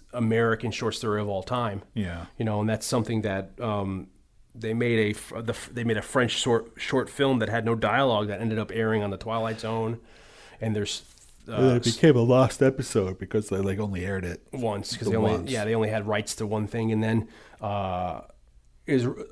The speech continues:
Speaker 1: some really good adaptations of it on radio in the forties and fifties on Suspense and on, I think, Escape with Vincent Price and Joseph Cotten. Uh, and it's a story much like this, where it's, uh,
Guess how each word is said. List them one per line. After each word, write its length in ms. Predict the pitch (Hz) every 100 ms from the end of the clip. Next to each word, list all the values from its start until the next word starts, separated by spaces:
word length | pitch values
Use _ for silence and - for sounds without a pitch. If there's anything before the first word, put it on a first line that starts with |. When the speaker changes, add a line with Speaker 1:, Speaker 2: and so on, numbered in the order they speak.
| -
Speaker 1:
some 220 | - 147
really 180 | 147 147
good 120 | 139 123
adaptations 580 | 127 117 139 139 127
of 80 | 117
it 60 | 117
on 160 | 104
radio 460 | 107 113 117 123 120
in 80 | 107
the 60 |
forties 320 | - 123 117 104
and 100 | 101
fifties 580 | 113 - 110 110 - 78
on 200 | 101 107
Suspense 640 | 107 - - 107 110 -
and 80 | 101
on, 220 | 98 92
I 60 | 90
think, 200 | - 104
Escape 460 | 101 - 104 107 107
with 120 | 101
Vincent 340 | 113 107 95
Price 400 | - 104 104 101
and 320 | 101 98 - - -
Joseph 340 | 117 110 110
Cotten. 500 | - 113 117 104 113 - - - - -
Uh, 180 | 107 110
and 120 | 127
it's 140 | 131 131
a 40 |
story 340 | - 170 156 139
much 220 | 139 -
like 160 | 123 123
this, 200 | 196 -
where 120 | 92
it's, 100 | -
uh, 160 | -